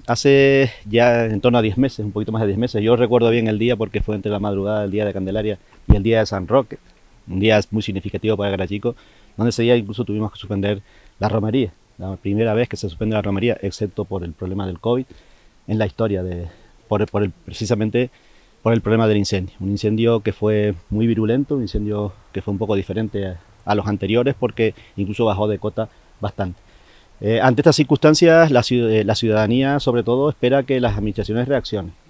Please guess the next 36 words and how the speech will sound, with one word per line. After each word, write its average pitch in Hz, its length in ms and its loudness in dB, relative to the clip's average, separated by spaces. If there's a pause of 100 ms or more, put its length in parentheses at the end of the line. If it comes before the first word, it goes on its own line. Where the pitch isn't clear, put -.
Y 95 160 -6
el 95 120 -6
Cabildo 107 300 0
Insular 113 240 -2
de 113 80 0
Tenerife, 107 320 -2
hay 113 80 0
que 117 100 -2
decir 101 200 -4
que 107 100 -2
ha 107 60 0
reaccionado. 95 460 -8 (440)
Reaccionado, 98 380 -4
ha 131 80 0
reaccionado 104 420 -2
muy 104 300 0
bien 131 280 2 (440)
y 98 160 -2
ha, 110 420 0 (140)
eh, 92 320 -6
implantado 107 500 0
un 107 220 -2
plan 110 260 0
novedoso, 104 680 -2
este 95 200 -8
plan 101 260 -4 (480)
de 101 160 -4
limpieza 101 300 -2
de 104 60 0
las 98 100 -4
medianías, 104 440 -2
como 98 200 -8
ha 98 40 -4
dicho 104 220 -4
la 98 120 -4
presidenta, 113 600 0